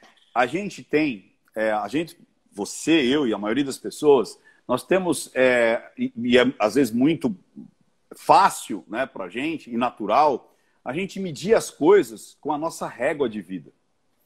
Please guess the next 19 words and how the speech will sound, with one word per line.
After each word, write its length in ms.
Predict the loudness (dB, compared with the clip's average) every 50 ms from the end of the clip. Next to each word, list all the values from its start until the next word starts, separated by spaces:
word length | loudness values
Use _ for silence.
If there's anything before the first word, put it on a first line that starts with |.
| _ _ _ _ _ -8
Então, 280 | 0 4 6 6 8 6
é 40 | 6
o 80 | 4
que 280 | 2 -2 -4 0 4 6
eu 260 | 6 8 8 6 4
faria, 680 | 0 -2 -8 -8 -8 -8 -8 -8 -10 -12 -12 -12 -14 -14 -18 _ _ _ _ _ _ _
né? 320 | -4 -2 0 0 0 -2 -8 _ _ 2
Como 420 | 4 4 4 4 2 2 4 6
eu 240 | 6 6 4 2 -2
agiria. 400 | -2 -2 -4 -8 -8 -6 -8 -8
Só 160 | -6 -8 -8
que 80 | -6 -8
a 60 | -8
minha 200 | -6 -4 -4 -4
régua 360 | -2 -2 -4 -2 -2 -4 -6
só 100 | -8 -8
serve 260 | -8 -8 -8 -8 -10
pra 180 | -8 -8 -6 -6
mim. 240 | -6 -6 -8 -10